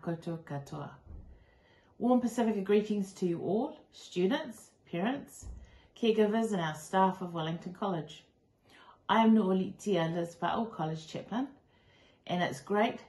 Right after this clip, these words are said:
to see communities of people expressing care and compassion,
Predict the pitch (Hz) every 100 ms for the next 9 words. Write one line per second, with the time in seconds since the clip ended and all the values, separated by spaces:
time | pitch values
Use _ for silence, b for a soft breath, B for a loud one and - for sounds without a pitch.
0 | _ _ - - 185 - 190 151 160 170
1 | 180 214 214 214 190 185 - 226 220 175
2 | - - - - 185 - 165 160 - 226
3 | 233 220 214 196 185 170 - 151